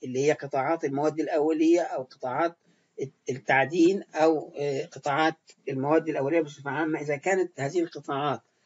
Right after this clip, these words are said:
بتسيطر على الاقتصاد القومي، فهذا الاقتصاد بيعاني من اختلال في الهيكل الإنتاجي، لأن هذه القطاعات الأولية الخاصة بالموارد التعدينية أو الخاصة بالقطاع الزراعي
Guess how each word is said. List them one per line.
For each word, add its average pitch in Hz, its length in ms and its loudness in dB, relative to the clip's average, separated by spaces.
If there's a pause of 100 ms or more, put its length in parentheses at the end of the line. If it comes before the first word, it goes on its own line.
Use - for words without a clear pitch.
(280)
بتسيطر 185 640 4
على 135 80 2
الاقتصاد 156 380 -2
القومي، 180 640 2 (500)
فهذا 135 720 2
الاقتصاد 160 540 0
بيعاني 151 460 4
من 156 320 2 (380)
اختلال 165 520 2
في 143 120 -6
الهيكل 156 360 0
الإنتاجي، 139 640 0
لأن 202 340 6
هذه 196 280 4
القطاعات 180 520 -4
الأولية 143 600 -2 (460)
الخاصة 160 540 -2
بالموارد 139 1200 -2 (180)
التعدينية 151 960 0
أو 156 280 2
الخاصة 185 380 -2
بالقطاع 139 520 -4
الزراعي 175 560 2